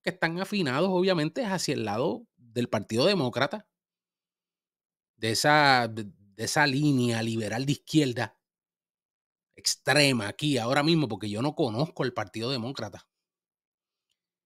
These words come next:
Y los llevaron sencillamente para financiarlos.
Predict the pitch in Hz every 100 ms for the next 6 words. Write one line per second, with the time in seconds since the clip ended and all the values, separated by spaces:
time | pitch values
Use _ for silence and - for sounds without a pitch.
0 | _ _ _ _ 147 151 127 110 113 123
1 | 180 127 113 127 95 - 196 175 113 -
2 | - _ _ _ _ _ 107 107 - -
3 | - 98 127 214 -